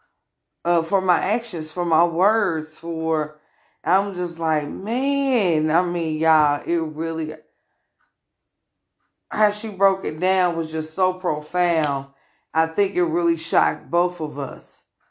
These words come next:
And I, I'm like, "Best friend, like, you really are wise, bruh. Like, there is a God light on you," you know what I mean? Like,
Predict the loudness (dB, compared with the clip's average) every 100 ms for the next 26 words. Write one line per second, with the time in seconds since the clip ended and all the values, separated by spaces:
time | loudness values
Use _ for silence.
0 | _ _ _ _ _ _ -4 0 2 4
1 | 4 2 2 0 2 0 0 -2 -4 -6
2 | -6 -4 -4 -2 -2 -2 -4 -4 -2 0
3 | 4 4 2 2 4 4 2 0 -6 -10
4 | -4 -4 -2 -4 -4 -8 _ _ _ _
5 | _ -2 0 2 4 2 0 -6 0 4
6 | 6 6 4 0 0 2 2 -2 -8 _
7 | -8 -4 -4 -6 -6 -8 -6 -4 0 0
8 | 0 -2 0 2 2 0 -6